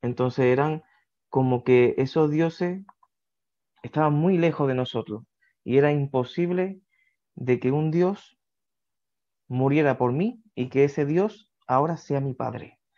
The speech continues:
Entonces estamos hablando de, de una forma que quizá ahora nosotros, como somos cristianos,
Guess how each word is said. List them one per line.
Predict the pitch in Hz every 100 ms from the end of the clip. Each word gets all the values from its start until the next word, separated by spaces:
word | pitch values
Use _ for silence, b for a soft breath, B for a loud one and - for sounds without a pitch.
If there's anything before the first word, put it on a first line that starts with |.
| b b b b b _ -
Entonces | - 131 131
estamos | - 147
hablando | 175 156 165 175
de, | 165 131 123
de | 101 117
una | 131 156
forma | - - 151 156 196 247 _ _ _ _ _ _
que | 143 127
quizá | 127 147
ahora | 170 190
nosotros, | 175 - 151 151 -
como | 135 117
somos | 123 120 120
cristianos, | 123 120 - 123 131 151 170